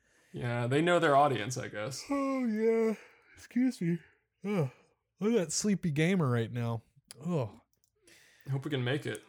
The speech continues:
Speaker 2: Yeah, me too. Well, we're almost, we're on the, we're on the home stretch. Okay.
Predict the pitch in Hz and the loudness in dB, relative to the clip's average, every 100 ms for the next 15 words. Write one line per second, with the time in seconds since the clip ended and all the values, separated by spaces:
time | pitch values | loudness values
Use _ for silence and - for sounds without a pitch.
0 | 127 139 120 131 - 143 117 127 208 240 | -6 -4 -4 -6 -4 -4 -2 2 2 2
1 | 165 120 - 190 156 113 - 143 147 104 | 2 -2 -2 0 0 -2 -4 -4 -4 -4
2 | 107 101 - 107 107 - _ _ - - | -6 -8 -8 -8 -8 -12 _ _ -20 -20
3 | _ _ _ _ _ - 151 127 | _ _ _ _ _ -4 0 0